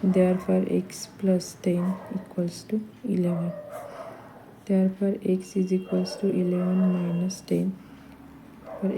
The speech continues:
x is equals to one. इलेवन मधून टेन मायनस झाल्यावर किती उरतात?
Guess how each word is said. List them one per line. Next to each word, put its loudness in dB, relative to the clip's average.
x -8
is -6
equals -4
to 4
one. 0
इलेवन 6
मधून 4
टेन 2
मायनस 0
झाल्यावर 2
किती -2
उरतात? 0